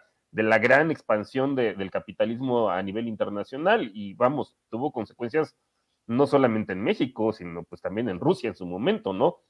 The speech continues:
Justamente por los abusos. Eran países muy, pues relativamente parecidos, ¿no? Con, eh, cierto atraso en relación con sus vecinos,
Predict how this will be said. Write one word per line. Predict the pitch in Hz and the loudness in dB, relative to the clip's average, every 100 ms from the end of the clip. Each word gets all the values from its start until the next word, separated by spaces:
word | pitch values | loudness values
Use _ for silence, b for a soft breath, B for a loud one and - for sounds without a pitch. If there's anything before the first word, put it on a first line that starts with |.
| _ _ _ | _ _ _
Justamente | 110 131 113 104 131 | 0 2 2 0 -2
por | 101 | 0
los | 95 120 | 0 2
abusos. | 165 247 - | 2 2 -2
Eran | 120 113 120 107 | 2 4 2 -2
países | - 92 107 98 | -2 -4 -4 -6
muy, | 101 110 120 113 - _ _ _ _ | -2 2 2 0 -4 _ _ _ _
pues | - 254 | 4 6
relativamente | 180 139 165 151 147 | 8 8 8 6 2
parecidos, | 131 117 123 233 208 120 | 4 4 4 2 2 2
¿no? | 110 139 135 | 2 0 -2
Con, | 98 92 92 | -6 -6 -6
eh, | 98 95 90 95 120 117 | -4 -2 -4 -6 -8 -14
cierto | - 127 127 131 | -2 4 6 6
atraso | 127 143 143 139 120 120 _ _ _ | 6 6 6 4 -4 -4 _ _ _
en | 107 98 | -8 -4
relación | 101 98 117 117 | 0 0 -2 -6
con | 120 | -6
sus | 117 | -4
vecinos, | 120 147 190 151 156 160 | -2 0 2 2 2 0